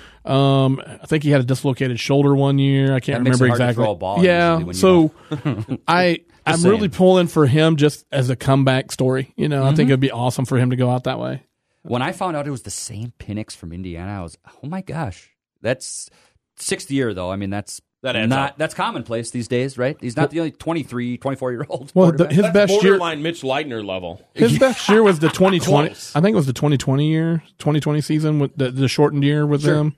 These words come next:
Speaker 2: Yeah.
Speaker 3: Yep.
Speaker 1: Um,
Speaker 2: which
Speaker 1: I think
Speaker 2: seems
Speaker 1: they
Speaker 2: like it
Speaker 1: won
Speaker 2: was
Speaker 1: eight
Speaker 2: yesterday.
Speaker 1: games that year, and
Speaker 2: They
Speaker 1: so,
Speaker 2: were good.
Speaker 1: yeah,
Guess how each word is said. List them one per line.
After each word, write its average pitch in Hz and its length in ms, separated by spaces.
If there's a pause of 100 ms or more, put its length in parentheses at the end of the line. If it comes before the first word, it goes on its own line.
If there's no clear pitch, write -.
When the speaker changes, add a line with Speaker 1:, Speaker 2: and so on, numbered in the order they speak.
(140)
Speaker 2:
Yeah. 135 120
Speaker 3:
Yep. 117 200 (180)
Speaker 1:
Um, 123 400 (180)
Speaker 2:
which 110 120
Speaker 1:
I - 40
think 147 140
Speaker 2:
seems - 20
Speaker 1:
they 175 80
Speaker 2:
like 160 60
it - 40
Speaker 1:
won 151 80
Speaker 2:
was 135 40
Speaker 1:
eight 139 60
Speaker 2:
yesterday. 131 280
Speaker 1:
games 143 400
that 147 160
year, 151 300
and 123 240
Speaker 2:
They 120 80
Speaker 1:
so, 127 120
Speaker 2:
were 117 60
good. 123 120
Speaker 1:
yeah, 127 140